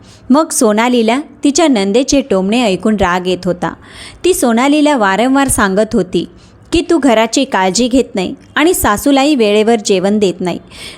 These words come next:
दुसऱ्या दिवशी सोनाली नेहमीप्रमाणे उठली आणि तिचे काम सुरू केले आणि जशी ती तिच्या सासू आणि नंदेला चहा द्यायला गेली, तेव्हा त्या दोघांचे बोलणे तिच्या कानावर पडले. शिवाली हसत तिच्या आईला सांगत होती,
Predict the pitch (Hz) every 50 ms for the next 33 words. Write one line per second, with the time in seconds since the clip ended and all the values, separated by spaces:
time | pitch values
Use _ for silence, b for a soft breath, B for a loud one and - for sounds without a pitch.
0 | B 214 262 269 - 320 339 370 320 320 262 220 - - 277 285 - - 220 214
1 | 220 226 233 262 269 226 208 202 208 220 247 247 - 220 202 202 202 208 220 240
2 | 233 190 175 175 - - 202 190 - - - 254 285 320 320 226 - - 240 240
3 | 240 - 196 190 196 233 262 - - 208 185 202 208 - 185 175 170 165 156 -
4 | - B B B B B B B 220 240 262 311 277 226 - 208 208 - - 330
5 | 320 320 285 262 - 208 196 - 226 226 220 - 196 180 185 - - 277 254 -
6 | 208 190 196 226 214 190 180 185 185 214 226 233 240 226 233 - 196 190 208 240
7 | 269 269 254 226 208 196 196 196 175 175 175 175 190 262 - B B B B B
8 | B B - 269 277 277 330 392 403 403 359 285 202 214 208 202 233 254 254 240
9 | 285 247 196 180 180 185 190 214 254 311 311 311 - - 208 - - 247 247 -
10 | 180 175 175 180 185 196 233 269 269 - 202 170 160 175 170 233 - - B B
11 | B B B B B B B - - 240 220 240 262 262 285 247 - 208 190 -
12 | 254 262 254 - 233 185 - 240 240 - - 190 185 180 190 208 214 - 220 180
13 | 175 175 190 202 196 - 190 190 - 170 -